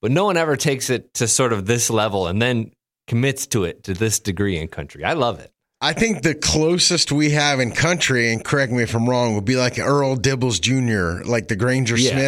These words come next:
Speaker 2: Smith, except it's a human per
Speaker 1: Mm-hmm.
Speaker 2: se.
Speaker 1: Yeah, there's a few alter egos, and sometimes people will be so kind of connected to their dog that it's almost like a mascot. Like Dirk Bentley had a dog named Jake for a long time that people
Speaker 2: Uh, okay.
Speaker 1: he would bring a, eh, Brett, uh, uh, Eldridge had Edgar, his dog. That was kind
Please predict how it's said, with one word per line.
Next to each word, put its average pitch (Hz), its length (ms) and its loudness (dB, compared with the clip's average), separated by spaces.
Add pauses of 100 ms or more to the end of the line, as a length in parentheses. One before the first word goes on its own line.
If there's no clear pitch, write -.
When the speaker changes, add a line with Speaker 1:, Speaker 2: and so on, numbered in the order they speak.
(100)
Speaker 2:
Smith, 120 60 0
except 127 300 0
it's - 160 0
a 104 40 -4
human 110 680 0
per 113 180 -2
Speaker 1:
Mm-hmm. 131 40 2
Speaker 2:
se. 98 540 0 (180)
Speaker 1:
Yeah, 165 140 0
there's 247 200 2
a 302 60 -2
few 285 200 2
alter 151 320 0
egos, 101 560 0 (240)
and 143 140 0
sometimes 214 440 0
people 165 260 -4
will 135 140 2
be 123 140 0
so 131 340 0 (200)
kind 123 180 -2
of 101 120 -6
connected 117 500 -2
to - 80 -14
their 98 120 0
dog 92 500 -2
that 131 120 -2
it's 131 120 -6
almost 135 220 -2
like 131 120 -2
a - 20 -2
mascot. 131 480 -2
Like 95 160 -4
Dirk 98 200 -2 (340)
Bentley 95 260 -2
had 101 160 -2
a 101 40 -4
dog 92 460 -2
named 87 280 -2
Jake 87 320 -4
for 101 140 -2
a 95 60 0
long 92 220 -4
time 95 220 -4
that 82 100 -6
people 127 140 0
Speaker 2:
Uh, 139 240 0 (100)
okay. 117 520 0
Speaker 1:
he 123 40 -4
would 87 140 -4
bring 95 180 -2
a, 90 80 -2 (180)
eh, 120 140 -4
Brett, 143 260 0
uh, 131 160 0
uh, 110 220 0
Eldridge 131 480 -2
had 98 240 -2
Edgar, 117 420 -2
his 120 280 0
dog. 117 360 0
That 135 140 0
was 170 100 2
kind 170 120 2